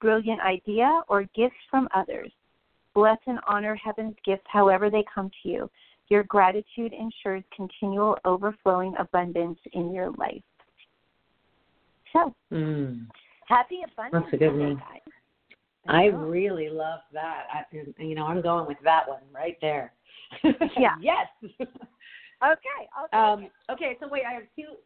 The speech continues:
Speaker 2: two little things that I wanted to say. One thing is if, uh, first of all, you can find me at Kathy Anello on Facebook, Kathy Anello on Instagram, Kathy Anello on Twitter. Carrie, where can they find you?
Speaker 1: Carrie Butler, C A R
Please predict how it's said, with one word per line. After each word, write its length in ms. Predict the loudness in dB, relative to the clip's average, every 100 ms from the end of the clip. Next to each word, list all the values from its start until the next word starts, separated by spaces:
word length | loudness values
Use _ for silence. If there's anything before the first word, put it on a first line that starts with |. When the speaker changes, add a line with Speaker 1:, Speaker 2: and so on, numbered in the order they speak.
| _
Speaker 2:
two 140 | -14
little 180 | -10 -10
things 260 | -10 -10 -10
that 80 | -10
I 80 | -10
wanted 260 | -8 -12 -12
to 100 | -14
say. 240 | -12 -14 -14 -20 -12
One 260 | 4 4 6
thing 240 | 4 2
is 80 | -2 -6
if, 100 | -10 -8
uh, 220 | -8 -8 -12 _ _ _
first 240 | -12 -10 -10
of 80 |
all, 200 | -6 -4
you 160 | -6 -10
can 160 | -16 -14
find 320 | -12 -12 -12
me 160 | -14 -14
at 120 | -14
Kathy 320 | -14 -14 -12
Anello 360 | -12 -8 -8 -8
on 160 | -12 -12
Facebook, 480 | -10 -10 -10 -10 -8
Kathy 300 | -8 -6 -4
Anello 240 | -2 -2
on 140 | -4 -6
Instagram, 720 | -8 -6 -4 0 2 2 0 _ _
Kathy 340 | -6 -4 -2 -2
Anello 260 | 0 0
on 160 | 0 -4
Twitter. 460 | 0 0 2 -2 -6 0
Carrie, 280 | 6 6
where 160 | 6 0
can 120 | -2
they 120 | -6
find 320 | -6 -4 -4 2
you? 260 | 2 0 -6 _ _ _ _ _ _ _ _ _ _
Speaker 1:
Carrie 260 | -4 -4 -2
Butler, 340 | -2 -2 -4 -10 -12
C 180 | -8 -8 -4
A 160 | 0 0 2
R 220 | 2 2